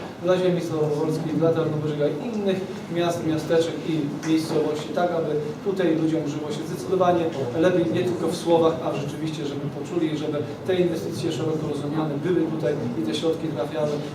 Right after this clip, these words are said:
Nie chciałbym wspominać o poprzedniej koalicji, która rządziła naszym województwem, bo wiemy, że rządziła źle. Dlatego to trzeba zmienić, zmienimy i ta wspólna lista prawicy pod przywództwem pana marszałka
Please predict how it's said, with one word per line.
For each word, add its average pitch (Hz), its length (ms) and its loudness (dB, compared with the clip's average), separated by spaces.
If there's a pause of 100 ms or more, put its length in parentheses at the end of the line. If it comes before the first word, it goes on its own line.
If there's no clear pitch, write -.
(140)
Nie 190 120 2
chciałbym 165 320 2
wspominać 160 380 -2 (120)
o 147 60 -4
poprzedniej 165 320 -2
koalicji, 151 460 -4
która 156 180 -2
rządziła 156 360 -4
naszym 151 280 -4
województwem, 165 520 -2
bo 147 60 -4
wiemy, 160 200 0
że 147 140 -4 (320)
rządziła 151 380 0
źle. 143 260 -2
Dlatego 147 280 -2 (120)
to 185 100 4
trzeba 175 300 2
zmienić, 165 280 0 (300)
zmienimy 175 440 2 (240)
i - 20 -4
ta 151 340 4
wspólna 185 540 2
lista 151 320 0
prawicy 151 440 2 (500)
pod 165 140 6
przywództwem 156 360 -4
pana 143 160 2
marszałka 143 460 0